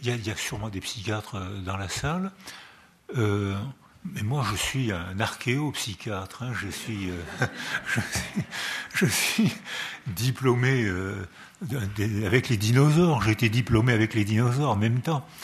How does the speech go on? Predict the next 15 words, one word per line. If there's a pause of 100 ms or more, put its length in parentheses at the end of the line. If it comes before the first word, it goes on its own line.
(480)
Et (100)
je, (280)
euh, (240)
j'ai
récité,
j'ai
appris, (1000)
j'ai
récité (200)
les
théories
de
la
dégénérescence
de